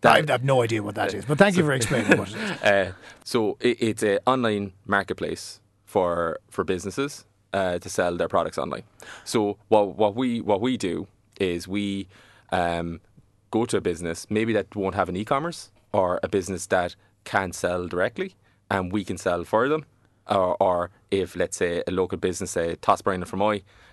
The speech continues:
Speaker 1: um, wh-, who's one of our partners, they can advertise all their products online with us, and it's free to do.
Speaker 2: Okay, and, and, and it's all in one place. And you look
Speaker 1: Yeah.
Speaker 2: it up, it's got different brands. You've got pl-,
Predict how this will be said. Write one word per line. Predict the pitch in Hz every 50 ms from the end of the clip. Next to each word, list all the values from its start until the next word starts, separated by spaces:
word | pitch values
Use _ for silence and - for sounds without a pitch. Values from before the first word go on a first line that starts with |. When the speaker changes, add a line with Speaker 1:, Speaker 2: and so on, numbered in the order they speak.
| _ _
Speaker 1:
um, | - 92 87 85 87 87 87 87 87 69
wh-, | 82 95 92 82
who's | 98 95 92 85 -
one | 92 85
of | 85 87
our | 85 82
partners, | - - 101 90 92 117 110 107 104 - - - - - - - - _ _ _ _
they | - 110 104 101 95 95 98 - -
can | - - 92 90 87 87 87 82 85 - _ _ _ -
advertise | 104 92 85 - 92 85 85 - _ _ -
all | 123 120 113 110 107 104 98
their | 98 92 90
products | - - 101 92 90 92 104 - - - -
online | 110 110 98 90 87 87 98 107 - _ _ _
with | - 110 123 101
us, | 90 85 - - - - _ _ _ _ _ _ _ _ _ _ _ _
and | 101 95 90 90 90 87 87 85 - - _ _ _ _ _
it's | 98 - -
free | - 98 90 - - _ - -
to | -
do. | -
Speaker 2:
Okay, | - - 165 120 - - _ -
and, | 165 185 196 -
and, | 190 190 190
and | 180 180 180
it's | 165 -
all | 208 214 214
in | 190 165 160
one | 156 139
place. | 156 202 170 -
And | - 170 175
you | 180 196 226
look | 277 294 -
Speaker 1:
Yeah. | 254
Speaker 2:
it | 214 277
up, | 247 -
it's | 139 -
got | - 208 190 -
different | - 196 - - - 147 127
brands. | 139 147 151 156 139
You've | 131 127
got | - 120 113 -
pl-, | - - - - -